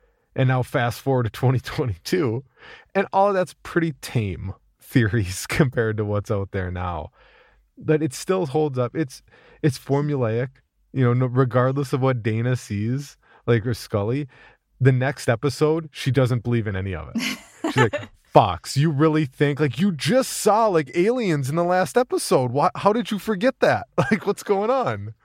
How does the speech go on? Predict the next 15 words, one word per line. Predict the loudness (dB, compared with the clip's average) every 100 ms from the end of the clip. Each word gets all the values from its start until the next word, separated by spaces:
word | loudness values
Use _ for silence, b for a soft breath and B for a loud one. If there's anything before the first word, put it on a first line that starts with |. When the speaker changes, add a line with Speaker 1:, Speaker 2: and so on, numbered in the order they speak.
| -12
Speaker 2:
We | -8
need | -6 -6
her, | -8 -12 -10
we | -4
Speaker 1:
But | -2
Speaker 2:
need | 0
that | -2 -4 -4
scientific | -4 -4 -6 -8 -8 -8
mind | -6 -6 -4 -6 -10 -10
Speaker 1:
Yeah. | -8 -6
Speaker 2:
to | -8
debunk | -10 -6 -6 -4 0
Speaker 1:
It's, | 0
it, | 2
Speaker 2:
theories. | -2 -4 -18